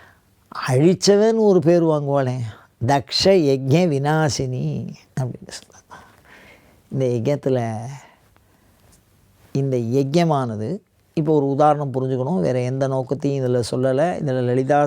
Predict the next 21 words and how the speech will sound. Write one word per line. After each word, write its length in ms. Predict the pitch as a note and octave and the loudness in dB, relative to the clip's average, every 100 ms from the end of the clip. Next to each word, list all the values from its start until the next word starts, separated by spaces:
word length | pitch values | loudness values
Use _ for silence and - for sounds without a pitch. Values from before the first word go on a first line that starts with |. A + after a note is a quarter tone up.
| C3 | 0
சகஸ்ரநாமத்தை, 840 | B2+ B2 C3 B2+ B2 B2+ B2 D#3 E3 D3 | -4 -4 -6 -4 -4 -6 -4 -2 0 -2
இந்த 160 | C3 B2 A#2+ | -4 -4 -4
நாமாவளியை 720 | B2 C3+ C#3 C#3 C#3 C#3 E3+ C#3+ B2 | -4 -2 0 0 0 0 0 0 2
விளக்குவதற்கு 800 | C#3+ D3 - D#3+ D3 C#3 - C3+ | 2 0 -2 -2 0 -4 -4 -4
மாத்திரமே 500 | C3 B2+ C#3 C3 C#3+ C#3 | -4 -4 -4 -4 -4 -4
இதை 140 | B2+ C3+ - | -2 -4 -4
சொல்லுகிறேன். 440 | A#2+ A#2 A2 A#2 - _ _ _ - - - - - _ - B2+ | -4 -4 -4 -8 -12 _ _ _ -20 -20 -20 -20 -20 _ -4 -2
எந்த 180 | D3 E3+ F3 | 4 6 6
ஒரு 120 | E3 C3+ | 2 2
சாதனமும் 640 | D3+ E3+ F3+ E3+ E3+ F3+ D3 | 2 2 0 0 0 0 -2
நன்மையா 440 | C3+ D#3 F3 E3+ F3 D#3 | -2 2 2 2 0 0
இருக்கும், 360 | D3 - F3+ E3+ D3+ | -2 -2 -2 -2 2
தீமையாவும் 720 | D#3 E3 D#3+ D3+ D3 D#3 D#3+ - B2 C#3+ | 2 2 0 0 0 -4 -6 -8 -4 -2
ஆகும். 380 | A#2+ C#3 D3 A#2 - _ _ C3+ C3+ | 0 0 0 -2 -12 _ _ -2 -2
எப்படி 360 | - F3+ F3 G3 F#3 - _ _ _ _ _ _ | 0 2 4 2 -2 -6 _ _ _ _ _ _
அப்படின்னு 320 | C#3 C#3 C#3+ B2 | -4 -2 -2 -2
கேட்டா, 180 | A#2 C#3 D3 | -2 -2 2
பயன்படுத்துறவளை 600 | E3 F3+ E3 D3+ D3+ D3 C3+ | 2 4 2 2 2 2 -2
பொறுத்து. 260 | B2+ - - _ _ _ _ - - - _ C3 | -8 -12 -20 _ _ _ _ -20 -20 -20 _ -2
யஜ்ஞத்தை 440 | B2+ D#3+ F#3+ G3 D#3+ | 0 2 2 2 4
பயன்படுத்தி 680 | D#3+ E3+ F3+ D#3+ C#3+ B2 D3 | 4 2 2 2 2 0 2